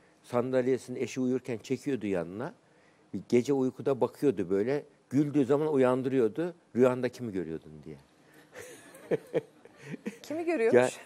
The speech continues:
Speaker 1: işte kız, kadıncağızın bir
Speaker 2: Biz de
Speaker 1: şeyden haberi
Speaker 2: merak
Speaker 1: yok.
Speaker 2: ettik burada.
Speaker 1: <laughs> Ya kıskançlık yürümedi evlilikler onun. Ya adam pa-, paranoid bir kıskançlık paranoyası vardı.
Speaker 2: Kıskançlık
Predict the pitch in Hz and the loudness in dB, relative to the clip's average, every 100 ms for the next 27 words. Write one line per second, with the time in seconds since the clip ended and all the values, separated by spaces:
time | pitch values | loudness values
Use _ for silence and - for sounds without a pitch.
0 | - - - 147 131 - - 135 120 - | -20 -8 0 0 -2 -6 2 2 4 2
1 | 143 151 151 151 151 147 156 320 302 320 | 2 4 6 6 6 2 4 6 10 10
2 | 370 370 302 330 277 262 277 - - 311 | 10 8 6 6 6 8 6 4 0 -2
3 | - 285 - - 285 - - - 123 113 | 0 -2 -4 -6 -6 -6 -8 2 4 4
4 | - - 156 151 - 196 131 120 143 202 | -2 2 6 6 4 -2 0 2 2 2
5 | 131 98 80 80 - 76 78 78 69 78 | 2 2 0 -6 -8 -6 -8 -10 -16 -16
6 | 78 82 92 87 - - _ _ - 87 | -14 -12 -12 -12 -20 -20 _ _ -2 -2
7 | 90 107 107 113 120 - - 92 80 - | 0 0 2 0 -4 -6 -10 -8 -8 -10
8 | - - - - 110 - - 110 95 87 | -20 -16 -12 -6 -6 -6 -6 -2 -2 -4
9 | 76 - 69 69 - 160 - 330 349 - | -10 -10 -10 -10 -12 -14 -6 -4 -4 -6